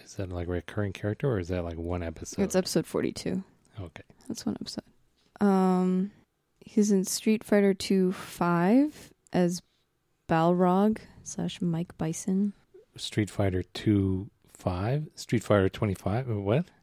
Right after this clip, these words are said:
Speaker 2: You tell me. Two five or is it two V?
Speaker 1: I, I don't know. Is there some ex-, explanation on the
Speaker 2: Um, it's an anime series based on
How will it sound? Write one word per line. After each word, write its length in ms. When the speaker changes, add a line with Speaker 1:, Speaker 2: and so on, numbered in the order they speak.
Speaker 2:
You 240
tell 260
me. 440
Two 280
five 440
or 60
is 140
it 120
two 220
V? 420
Speaker 1:
I, 180
I 260
don't 160
know. 180
Is 100
there 120
some 260
ex-, 200
explanation 760
on 160
the 560
Speaker 2:
Um, 460
it's 220
an 80
anime 420
series 800
based 340
on 440